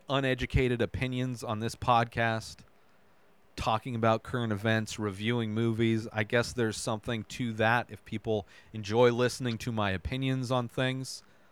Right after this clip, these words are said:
there is something to that. Maybe people enjoy the artwork I make and maybe wanna buy some of it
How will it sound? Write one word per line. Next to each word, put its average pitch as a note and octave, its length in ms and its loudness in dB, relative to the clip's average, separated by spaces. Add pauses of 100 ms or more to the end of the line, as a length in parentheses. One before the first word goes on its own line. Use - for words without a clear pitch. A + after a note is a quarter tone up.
(160)
there A2+ 320 6
is A#2 120 2
something A#2+ 440 -2
to A#2+ 140 -2
that. A2+ 320 4
Maybe G#2 260 -4
people A2 380 -6
enjoy A2 400 -2
the G2+ 200 -6
artwork B2 480 2
I A#2+ 120 2
make A#2 320 -4
and G2+ 100 -8
maybe G2+ 260 -4
wanna G#2 260 -4
buy A#2 320 2
some A#2+ 220 -8
of A2+ 120 -6
it A2+ 140 -6